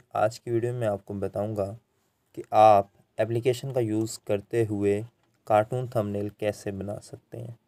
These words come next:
उसका name, उस application का name मैं आपको last पे बताऊंगा और कुछ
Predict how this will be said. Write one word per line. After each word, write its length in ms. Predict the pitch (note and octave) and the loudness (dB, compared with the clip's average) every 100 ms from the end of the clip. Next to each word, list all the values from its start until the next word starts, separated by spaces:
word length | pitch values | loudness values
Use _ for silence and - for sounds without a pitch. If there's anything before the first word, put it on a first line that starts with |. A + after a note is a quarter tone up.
| _ _ _ _ | _ _ _ _
उसका 300 | A#2+ - B2 | -12 0 2
name, 520 | A#2+ G#2+ G#2+ A#2 C3+ C3+ | 2 2 2 2 0 -4
उस 240 | A#2 - | -8 -4
application 560 | A2 A2+ G#2+ G#2+ - G#2+ | -2 -2 -2 -2 -4 -4
का 80 | G#2+ | -4
name 300 | G2+ G#2 A2+ | -2 -2 -2
मैं 120 | A2 | -2
आपको 260 | G2+ - G2+ | -2 -4 -8
last 420 | G2 G2+ G#2+ - | -2 0 0 -4
पे 80 | G#2+ | -6
बताऊंगा 460 | A2+ A2 A2 A2 | -4 -2 -4 0
और 220 | A2+ G2+ - | 0 0 -2
कुछ 340 | A2 - - | -8 -8 -16